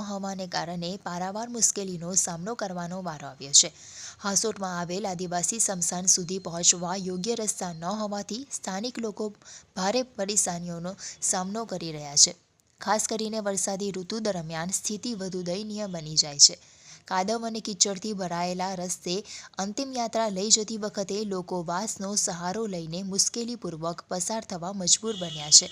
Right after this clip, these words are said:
નજીકમાંથી પસાર થતી નહેરોનું પાણી રસ્તા ઉપર પાછું ફરી આવે છે, જેના કારણે સ્મશાન તરફ જતો રસ્તો પાણી અને કાદવથી ભરાઈ જાય છે. તાજેતરમાં મુશ્કેલ પરિસ્થિતિઓમાં પસાર થતી એક અંતિમ યાત્રાનો વીડિયો સામે આવતા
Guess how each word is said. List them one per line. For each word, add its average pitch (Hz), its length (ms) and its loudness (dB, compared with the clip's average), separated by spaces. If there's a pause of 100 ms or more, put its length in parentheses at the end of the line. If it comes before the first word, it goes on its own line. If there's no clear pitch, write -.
(460)
નજીકમાંથી 233 540 2
પસાર 214 400 -2
થતી 202 300 -4
નહેરોનું 185 640 -4 (280)
પાણી 233 340 0
રસ્તા 220 300 0
ઉપર 196 280 -2
પાછું 175 360 4
ફરી 180 280 -4
આવે 151 280 -4
છે, 185 160 10 (500)
જેના 190 240 6
કારણે 208 440 0
સ્મશાન 202 480 0
તરફ 190 280 -2
જતો 175 340 0
રસ્તો 180 360 0 (100)
પાણી 196 440 -4
અને 185 200 -4
કાદવથી 196 560 -4
ભરાઈ 175 320 -2
જાય 151 220 6
છે. - 160 8 (480)
તાજેતરમાં 180 640 2
મુશ્કેલ 190 500 0 (160)
પરિસ્થિતિઓમાં 180 920 -2 (600)
પસાર 240 360 2
થતી 208 480 -4
એક 202 180 2 (100)
અંતિમ 202 340 -4
યાત્રાનો 190 540 -4
વીડિયો 175 420 -2
સામે 175 340 2
આવતા 185 400 -4